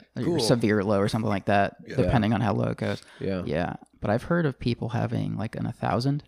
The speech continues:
Speaker 1: 'cause they go to the emergency room and they,
Speaker 3: Wow.
Speaker 1: theirs is, like, a lot more dialed in, so they
Speaker 3: Yeah.
Speaker 1: can go to those higher numbers.
Speaker 2: Right.
Speaker 3: Wow.
Speaker 1: Um, and that's crazy
Speaker 3: Yeah.
Speaker 1: 'cause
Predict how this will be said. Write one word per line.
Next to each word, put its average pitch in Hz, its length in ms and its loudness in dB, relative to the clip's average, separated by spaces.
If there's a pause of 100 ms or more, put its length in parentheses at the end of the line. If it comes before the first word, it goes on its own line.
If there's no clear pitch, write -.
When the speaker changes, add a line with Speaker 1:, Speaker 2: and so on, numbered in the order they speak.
Speaker 1:
'cause 113 140 -4
they 107 100 2
go 104 100 2
to 101 80 0
the 95 140 0
emergency 101 460 -2
room 107 280 -2
and 98 160 -4
they, 95 120 -2
Speaker 3:
Wow. 95 160 -4 (140)
Speaker 1:
theirs 98 300 2
is, 107 140 -4
like, 110 220 -4
a - 40 -6
lot 104 160 -4
more 110 160 -4
dialed 107 320 -4
in, 101 220 -2
so - 100 -4
they 120 100 0
Speaker 3:
Yeah. 85 40 -2
Speaker 1:
can 92 160 -4
go 101 180 0
to 107 140 -6
those 107 200 -4
higher 117 200 -4
numbers. 110 380 -4
Speaker 2:
Right. 87 180 -12
Speaker 3:
Wow. 85 300 -6
Speaker 1:
Um, 95 600 -6
and 110 360 -2
that's - 260 -2
crazy 110 560 -4
Speaker 3:
Yeah. 107 240 2
Speaker 1:
'cause - 460 -6